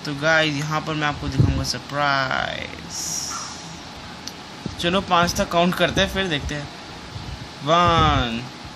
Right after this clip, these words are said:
टू, थ्री, फोर और ये फाइव। ये देखिए, ये है हार्ले क्विन, जो है जोकर मूवी से आई हुई।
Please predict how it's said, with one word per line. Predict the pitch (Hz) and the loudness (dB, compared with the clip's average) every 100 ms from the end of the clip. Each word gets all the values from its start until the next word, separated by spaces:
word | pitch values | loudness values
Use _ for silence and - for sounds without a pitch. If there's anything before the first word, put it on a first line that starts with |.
| - - - - - | -14 -14 -14 -14 -8
टू, | 196 202 196 190 185 170 160 147 135 131 - - - - - - | 0 2 2 4 4 4 2 0 -4 -6 -12 -14 -14 -12 -12 -8
थ्री, | - 202 208 202 202 190 185 175 170 156 143 - - - - - - - - | -4 0 2 2 2 0 2 0 0 -2 -4 -6 -10 -2 -2 -2 -10 -8 -6
फोर | 196 202 202 202 196 190 185 170 160 151 147 139 143 - - - - - - | -2 0 2 2 2 2 2 0 -2 -4 -4 -8 -10 -14 -14 -14 -14 -14 -2
और | 143 | 2
ये | 170 226 | 4 4
फाइव। | 226 240 226 170 123 - - - - - - - - - 147 | 4 4 6 4 2 -4 -14 -14 -14 -14 -14 -14 -14 -10 -2
ये | 143 | 0
देखिए, | 143 147 143 170 175 196 | 4 2 2 2 4 4
ये | 170 160 165 | 4 4 4
है | 165 170 165 | 4 4 4
हार्ले | 156 156 160 190 | 4 4 4 2
क्विन, | 226 - 254 269 269 262 254 247 233 208 160 139 - - - - - - - - | 2 -2 2 4 4 4 2 2 2 2 0 -6 -12 -14 -14 -14 -12 -12 -10 -8
जो | 131 151 | -2 0
है | 170 175 | 2 2
जोकर | 151 165 175 | 2 2 2
मूवी | 180 170 175 | 0 2 2
से | - | 2
आई | 160 156 | 4 4
हुई। | 160 160 202 | 4 2 0